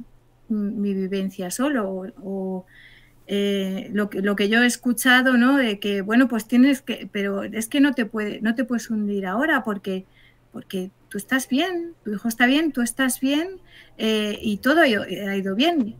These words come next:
Entonces, ¿cuál es el problema que tienes, no? Eh, entonces, cuando empiezas a ver que otras mujeres, pues, cuentan más o menos lo mismo, lo que vivieron, ¿no?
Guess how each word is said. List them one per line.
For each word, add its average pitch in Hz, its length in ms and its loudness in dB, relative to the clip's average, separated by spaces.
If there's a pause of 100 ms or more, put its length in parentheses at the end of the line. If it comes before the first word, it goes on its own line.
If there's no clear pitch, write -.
Entonces, 254 420 -2
¿cuál 277 240 0
es 269 220 2
el 254 100 0
problema 220 460 0
que 208 100 -4
tienes, 285 480 0
no? 269 360 -2
Eh, 202 320 -6 (800)
entonces, 262 400 0
cuando 226 240 6
empiezas 262 400 0
a 262 100 6
ver 254 300 4
que 202 160 -4
otras 220 320 -2
mujeres, 226 440 0
pues, - 180 -14
cuentan 208 320 -2
más 208 160 -2
o 208 40 -2
menos 208 260 -2
lo 202 120 -2
mismo, 220 380 2
lo 185 100 -4
que 185 100 -8
vivieron, 196 540 -2
¿no? 254 200 -2